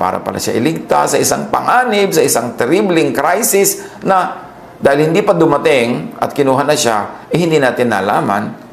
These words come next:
hindi tuloy natin na-appreciate na iniligtas lang pala ng Diyos sa mas malaking kapahamakan, kaya siya ay kinuha. So, whatever happens when a loved one passes, surrender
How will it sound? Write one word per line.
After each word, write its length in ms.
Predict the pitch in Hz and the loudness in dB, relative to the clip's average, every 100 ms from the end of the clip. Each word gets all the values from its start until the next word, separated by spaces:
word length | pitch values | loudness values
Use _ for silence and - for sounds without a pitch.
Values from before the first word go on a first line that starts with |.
| - - | -14 -4
hindi 160 | 139 | -2
tuloy 180 | 139 131 123 | 2 2 2
natin 260 | 107 117 | 2 0
na-appreciate 720 | 101 92 - 110 - 117 113 87 | 0 0 -2 -4 -2 0 0 -2
na 340 | 92 85 - - - | -4 -4 -12 -20 -4
iniligtas 720 | 135 131 110 104 - 95 - | 0 2 2 0 -2 -4 -4
lang 140 | 92 95 | -4 -4
pala 160 | 98 95 | -2 -2
ng 180 | 92 92 | -4 -4
Diyos 320 | 82 80 - - - - | -2 -2 -4 -12 -12 -2
sa 160 | 135 | -2
mas 420 | 123 127 - - | 0 0 -2 -4
malaking 480 | - 117 101 123 147 | -4 -2 -2 -4 -4
kapahamakan, 840 | 143 - 95 95 92 - 104 - - - - | -4 -4 -4 -4 -6 -4 -6 -6 -12 -18 -8
kaya 220 | - - - | 0 0 0
siya 220 | - - | -2 -4
ay 100 | - | -4
kinuha. 540 | 170 190 143 - - - | -4 -4 -4 -6 -6 -2
So, 240 | 196 180 | 4 6
whatever 560 | 156 156 - 226 240 196 | 4 2 2 2 2 0
happens 800 | 190 196 - - - - - - - - - - - - - - - | 0 -2 -4 -8 -10 -10 -10 -14 -20 -20 -20 -20 -20 -20 -20 -12 -2
when 420 | 131 123 110 - | 2 2 0 -2
a 80 | 92 | -2
loved 380 | 104 110 92 101 | 2 2 0 0
one 180 | 92 87 | -2 -2
passes, 640 | 87 87 143 196 - - - - - - - - | -2 -2 -2 -2 -4 -8 -14 -20 -20 -20 -20 -6
surrender 880 | - 127 117 104 101 95 98 85 - | -2 0 2 0 -2 0 0 -2 -6